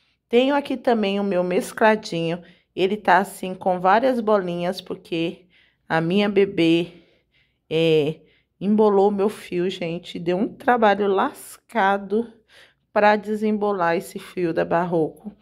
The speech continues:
Então, eu tive que ir desembolando aos poucos e fazendo os montinhos. Mas tá aqui, dá pra usar tranquilamente.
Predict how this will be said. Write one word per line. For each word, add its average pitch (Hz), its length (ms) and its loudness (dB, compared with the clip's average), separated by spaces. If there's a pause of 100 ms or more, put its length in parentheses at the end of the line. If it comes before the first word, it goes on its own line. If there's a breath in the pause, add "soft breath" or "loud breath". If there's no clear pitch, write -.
(460 soft breath)
Então, 196 320 2
eu 196 80 2
tive 196 260 -4
que 196 140 -10
ir 180 40 -6
desembolando 175 720 0
aos 220 200 0
poucos 185 540 -4
e 208 60 -2
fazendo 185 500 -4
os 190 140 -6
montinhos. 208 720 -2
Mas - 240 -8
tá 233 140 2
aqui, - 320 -6
dá 180 140 -2
pra 185 220 2
usar 165 540 0
tranquilamente. 214 1000 -6